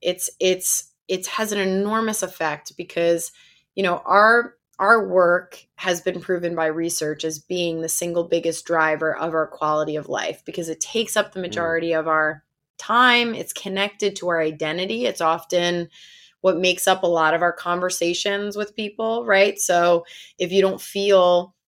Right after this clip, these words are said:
Speaker 1: proud or motivated by the work that you do, it can really be a damper in your con-,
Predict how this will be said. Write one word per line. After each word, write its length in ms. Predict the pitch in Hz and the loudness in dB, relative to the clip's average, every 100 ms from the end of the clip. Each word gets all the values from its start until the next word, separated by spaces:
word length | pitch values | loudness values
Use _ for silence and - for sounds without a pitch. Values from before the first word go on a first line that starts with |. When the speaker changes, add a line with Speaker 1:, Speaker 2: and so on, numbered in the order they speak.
| _ - | _ -2
Speaker 1:
proud 760 | 196 180 175 180 180 185 190 _ - | 4 6 8 8 4 2 -4 _ -4
or 240 | 170 170 | -2 0
motivated 680 | 170 175 190 190 180 175 170 | 2 2 2 0 0 -2 -2
by 180 | 170 165 | 0 0
the 100 | 175 | 0
work 280 | 240 269 - | 0 -2 -4
that 100 | - | -6
you 160 | 190 | -8
do, 420 | 180 175 175 175 - - - - | -4 -2 0 -2 -6 -20 -20 -2
it 200 | 196 202 | 0 2
can 420 | 220 214 214 - 185 | -2 0 -2 -4 -2
really 260 | 220 240 | 0 0
be 140 | 220 220 | 2 0
a 100 | 190 | 2
damper 500 | 185 226 285 180 170 | 0 0 0 2 2
in 160 | 170 | 0
your 260 | 175 180 180 | 0 0 0
con-, 320 | - 190 190 | -2 -4 -4